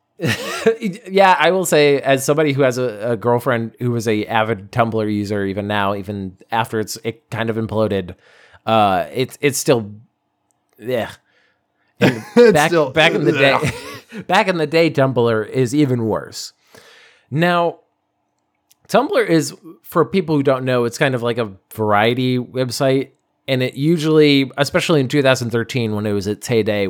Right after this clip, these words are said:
Speaker 1: was populated mostly by teen girls. So
Speaker 2: Mm-hmm.
Speaker 1: teen girls, uh, they love,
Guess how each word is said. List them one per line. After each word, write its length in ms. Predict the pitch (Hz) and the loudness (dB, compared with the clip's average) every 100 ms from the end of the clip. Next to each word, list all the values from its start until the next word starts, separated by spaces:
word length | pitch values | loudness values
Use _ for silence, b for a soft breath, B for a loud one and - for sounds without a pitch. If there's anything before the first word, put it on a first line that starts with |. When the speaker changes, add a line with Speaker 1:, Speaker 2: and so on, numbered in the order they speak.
| - | -2
Speaker 1:
was 180 | 135 120 | -4 -4
populated 580 | - 135 131 123 113 107 | 0 0 2 0 0 -2
mostly 360 | 127 135 123 | -2 -2 -4
by 160 | 110 110 | -2 -4
teen 320 | 95 110 95 | -2 -6 -6
girls. 500 | 95 95 80 - - _ _ _ _ _ _ _ _ _ _ _ _ | -6 -6 -6 -10 -16 _ _ _ _ _ _ _ _ _ _ _ _
So 260 | - 151 139 | -4 0 0
Speaker 2:
Mm-hmm. 120 | 110 | 0
Speaker 1:
teen 300 | 104 285 233 | 0 0 0
girls, 580 | 196 196 135 123 - - _ | 0 2 2 0 -6 -12 _
uh, 360 | 139 135 127 90 - | 2 2 2 -2 -8
they 280 | 117 175 214 | 0 4 4
love, 640 | 139 135 127 127 131 - | 4 4 4 2 -4 -20